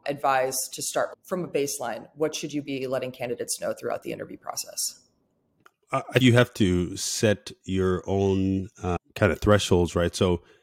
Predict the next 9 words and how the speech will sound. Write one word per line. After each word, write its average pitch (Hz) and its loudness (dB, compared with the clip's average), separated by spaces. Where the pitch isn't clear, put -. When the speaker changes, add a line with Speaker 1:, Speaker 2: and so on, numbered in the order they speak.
Speaker 2:
if 131 6
someone's 113 6
just - -2
purely 95 4
applying 82 0
to, 82 -2
uh, 85 0
a 92 -4
job 85 0